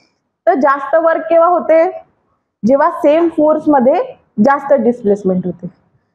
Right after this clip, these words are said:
Second condition काय? जास्त work कशाला म्हणतो आपण? तर same displacement जेव्हा होते जास्त फोर्समुळे.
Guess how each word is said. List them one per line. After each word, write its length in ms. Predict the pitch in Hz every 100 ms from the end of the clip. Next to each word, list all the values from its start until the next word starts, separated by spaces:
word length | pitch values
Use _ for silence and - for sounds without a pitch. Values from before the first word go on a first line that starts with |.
| _ -
Second 380 | 320 330 370 370
condition 520 | 359 320 392 370 359
काय? 280 | 339 339 359 - - 285
जास्त 320 | 285 294 339
work 240 | 349 339
कशाला 400 | 339 359 359 339
म्हणतो 280 | 330 330 311
आपण? 300 | 320 320 330 - - _ _ -
तर 100 | 370 370
same 460 | - - 285 339 381
displacement 760 | 370 349 302 339 349 330 349 302
जेव्हा 240 | 311 294
होते 640 | 285 240 202 220 269 392 - 220
जास्त 420 | 269 302 403 -
फोर्समुळे. 800 | 349 311 240 202 196 175 165 -